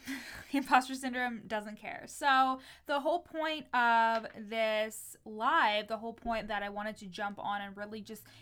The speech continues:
give you guys a little bit of a pep talk around this is because there's a very unspoken thing that a lot of us online entrepreneurs have, and that is feeling like our work is unimportant or unnecessary. Feeling like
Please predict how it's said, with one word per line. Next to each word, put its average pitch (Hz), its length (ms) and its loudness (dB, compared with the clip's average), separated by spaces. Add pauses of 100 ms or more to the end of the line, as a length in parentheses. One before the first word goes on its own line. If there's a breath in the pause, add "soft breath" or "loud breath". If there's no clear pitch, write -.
(120 loud breath)
give 440 160 -2
you 392 80 0
guys 285 240 2
a - 20 -14
little 247 160 -4
bit 233 120 -6
of 214 60 -6
a 208 100 -2
pep - 320 -6
talk 247 260 -2
around 202 340 -2
this 208 240 -8
is 226 140 -6
because 226 320 -8
there's 220 160 -6
a 233 80 -6
very 247 500 -4
unspoken 226 720 -4
thing 240 520 0
that 226 120 -2
a 214 60 -2
lot 208 240 -2
of 208 80 -4
us 208 240 -2
online 202 400 -6 (260 loud breath)
entrepreneurs 208 720 -6
have, 262 460 2
and 214 180 -6
that 214 260 2
is 220 300 -8 (140)
feeling 240 280 -6
like 240 200 -2
our 214 160 -4
work 202 320 -10
is 220 220 -10 (200)
unimportant 214 840 -8
or 202 220 -8
unnecessary. 202 960 -6 (320 loud breath)
Feeling 285 460 -4
like 220 400 -2